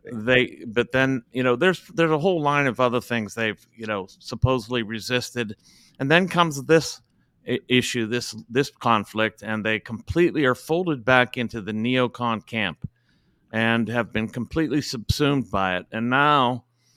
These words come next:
Speaker 2: they're calling, as you said, it, the, the, the things they're saying and the support they're giving for, uh, for this, uh, particular conflict in terms of Israel's attack on,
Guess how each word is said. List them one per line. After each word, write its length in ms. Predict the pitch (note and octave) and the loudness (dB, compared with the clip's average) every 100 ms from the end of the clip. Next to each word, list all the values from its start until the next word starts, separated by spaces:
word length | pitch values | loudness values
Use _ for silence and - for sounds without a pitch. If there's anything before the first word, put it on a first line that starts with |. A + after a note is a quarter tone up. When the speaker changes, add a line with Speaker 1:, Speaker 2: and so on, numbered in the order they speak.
| _ _ _ _ | _ _ _ _
Speaker 2:
they're 160 | C#3 C3 | 0 0
calling, 380 | - C#3 A2+ A2+ | 2 -2 0 0
as 160 | B2 | -2
you 60 | A#2+ | -4
said, 280 | - E3 A#2 | 0 2 2
it, 100 | A#2 | 0
the, 200 | A2+ B2+ | -4 -8
the, 240 | A2+ C3+ - | -8 -10 -8
the 120 | A#2+ | -8
things 320 | - E3 C#3 | -2 -2 0
they're 160 | C#3+ C3 | 0 0
saying 580 | - D3 B2+ G#2+ A2 - _ _ _ - | 0 2 2 0 -4 -10 _ _ _ -8
and 100 | A#2 | -6
the 80 | A2+ | -4
support 500 | - A2+ D3 G3+ G#3+ | -8 -2 4 4 4
they're 140 | D#3 | 0
giving 360 | A#2+ D3 C#3 A#2+ | 2 0 0 -4
for, 200 | - A#2 - | -6 -8 -6
uh, 180 | A2+ G#2+ | -6 -6
for 200 | - A#2+ | -6 -6
this, 280 | A2 B2 - - _ _ | -2 -2 -4 -16 _ _
uh, 260 | - A2 G#2+ | -8 -8 -8
particular 800 | - A2+ - C#3+ C#3+ B2+ A#2+ A#2 | -6 -6 -2 -2 0 2 2 2
conflict 720 | - C3+ C3 - A#2+ A2+ - - - | 0 0 0 0 -2 -2 -6 -20 -8
in 180 | A2+ A2+ | -6 -2
terms 320 | C3+ B2+ A2+ | 0 0 -2
of 140 | G#2 | -2
Israel's 500 | C3 A2+ B2 A#2 G#2 | -2 -2 -4 -4 -6
attack 460 | G#2+ - A#2+ A#2+ A2 | -8 2 2 2 0
on, 260 | G#2+ G2+ | -2 -4